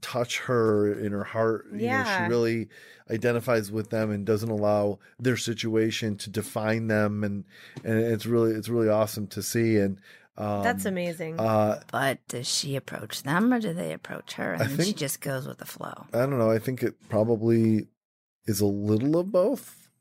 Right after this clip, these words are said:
Speaker 1: I don't know. I, I have to ask her to be sure.
Speaker 2: Okay. She
Speaker 1: Um,
Speaker 2: doesn't go, like, swap gum with them.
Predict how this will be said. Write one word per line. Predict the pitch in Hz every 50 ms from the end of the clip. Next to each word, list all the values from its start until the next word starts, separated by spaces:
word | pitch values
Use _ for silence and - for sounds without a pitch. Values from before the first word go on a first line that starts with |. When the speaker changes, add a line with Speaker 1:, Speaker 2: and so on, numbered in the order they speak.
| _ _ _ _ -
Speaker 1:
I | - 110 107
don't | 104 98
know. | 95 82 87 98 - - _ _ -
I, | - 98 101
I | 98 95 98 98 101
have | 98 95
to | - 98 90 92
ask | 95 - -
her | - 92 92 92
to | - - 87 87 85 82 - _ _ _ _ - 92
be | 90 92
sure. | 87 - 92 87 82 76 - - _ _ - - 202
Speaker 2:
Okay. | 202 185 - 196 185 - - -
She | 226 220 220
Speaker 1:
Um, | 214
Speaker 2:
doesn't | 214 214 208 208 196 185
go, | 196 190 185
like, | 180 185 180 180 -
swap | - - - 202 180 175 170 - _
gum | - 185 170 160 160 165 165
with | 165 165 - -
them. | 180 170 160 165 165 160